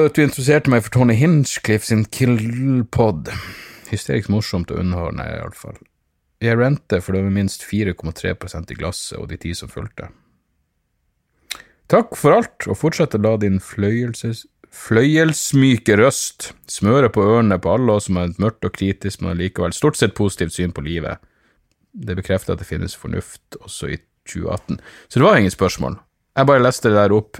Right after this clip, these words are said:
for å, eh, rimjobbe meg selv via Eirik si tunge.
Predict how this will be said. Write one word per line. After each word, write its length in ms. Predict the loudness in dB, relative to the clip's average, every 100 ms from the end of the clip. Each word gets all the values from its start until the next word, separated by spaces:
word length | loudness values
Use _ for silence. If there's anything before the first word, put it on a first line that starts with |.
| -20
for 300 | -2 0 0
å, 180 | 0 0 0 0
eh, 220 | -2 -2 0
rimjobbe 540 | 2 2 2 0 0
meg 80 | -4
selv 380 | -2 0 0 -2 -14 _ _ _ _ _
via 460 | -4 0 2 2 2
Eirik 340 | 0 0 -4 -8
si 140 | -10
tunge. 300 | -4 -2 -2